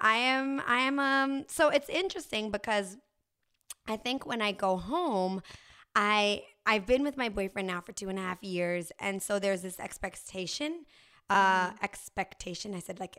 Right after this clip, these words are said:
Speaker 1: ex-, I put, like, an extra syllable in there somewhere. There was this expectation that people are gonna be seeing a ring, and I feel like I felt that way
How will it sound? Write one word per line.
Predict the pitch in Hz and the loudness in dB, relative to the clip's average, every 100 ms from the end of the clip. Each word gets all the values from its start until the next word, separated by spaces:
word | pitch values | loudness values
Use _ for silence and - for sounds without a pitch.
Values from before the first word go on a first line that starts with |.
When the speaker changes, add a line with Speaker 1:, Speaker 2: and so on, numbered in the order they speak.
| - | -16
Speaker 1:
ex-, | - - | -16 -6
I | 196 | -4
put, | 190 240 | 0 2
like, | 240 - | 2 4
an | 208 | 2
extra | 208 226 | 2 -2
syllable | - 196 185 185 | -2 0 0 -4
in | 208 | -8
there | 190 | -8
somewhere. | 180 202 196 190 - 233 | -6 -6 -6 -8 -14 -4
There | 240 | 2
was | 254 | 2
this | 285 - | 0 -4
expectation | 233 - - 214 - 277 339 262 214 202 - | -4 -4 -2 -2 -2 -4 -4 -2 -2 -4 -8
that | 190 196 190 185 190 - _ _ 190 180 - | -6 -2 0 -2 -6 -10 _ _ -20 -20 -10
people | 247 220 | -4 2
are | 202 | 2
gonna | 202 202 | 2 0
be | 196 | -2
seeing | - 208 196 | 0 0 2
a | 185 | 4
ring, | 175 190 170 | 6 6 4
and | 175 | 0
I | 180 | -2
feel | - 226 | 0 0
like | 254 | 2
I | 226 196 | 2 2
felt | - 190 185 | 0 0 2
that | 208 214 | 0 2
way | 233 233 | 2 2